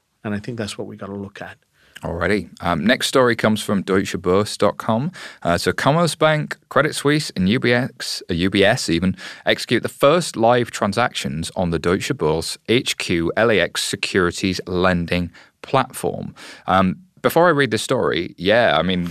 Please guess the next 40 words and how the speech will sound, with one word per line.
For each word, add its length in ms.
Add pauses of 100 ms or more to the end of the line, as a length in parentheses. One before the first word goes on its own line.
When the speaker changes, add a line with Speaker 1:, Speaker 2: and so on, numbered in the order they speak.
Speaker 2:
your 220
Speaker 1:
Thanks. 100
Speaker 2:
eyebrows 260
just 160
moved. 380
Uh, 400 (440)
w-, 140 (480)
remind 360
everybody 260
who 160
Deutsche 340
Börse 480 (100)
is 300
for 160
those 300
of 100
you 140
that 200
don't 260
work 280
in 200 (100)
capital 300
markets. 500 (160)
Speaker 1:
Yeah, 260
th-, 380
think 320
of 80
them 100
as 160
a 40
stock 360
exchange 640
in, 440
uh, 220
Germany. 520
But 80
Speaker 2:
Yeah. 60
Speaker 1:
stock 300
exchanges 480
in 200